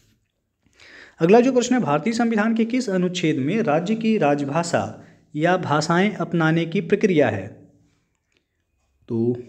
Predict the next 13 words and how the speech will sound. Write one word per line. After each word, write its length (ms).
यह 180
है 160
अनुच्छेद 460
तीन 140
सौ 220
पैंतालीस, 680
सी 260
विकल्प 360
यहाँ 220
पे 300
सही 220
हो 100
जाएगा। 480